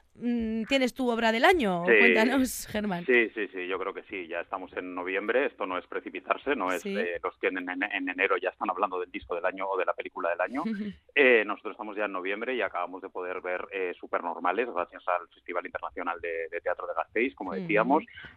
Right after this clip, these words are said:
Speaker 2: que la ha tenido en su programación de, de este año. El festival continúa todo noviembre, pero ya ha tenido Supernormales,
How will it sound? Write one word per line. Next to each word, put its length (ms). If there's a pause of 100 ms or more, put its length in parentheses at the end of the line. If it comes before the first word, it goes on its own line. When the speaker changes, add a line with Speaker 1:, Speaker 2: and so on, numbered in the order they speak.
(100)
Speaker 2:
que 60
la 80
ha 80
tenido 220
en 60
su 80
programación 580
de, 280
de 120
este 180
año. 260
El 80
festival 300
continúa 460
todo 180
noviembre, 420
pero 180
ya 160
ha 40
tenido 300
Supernormales, 640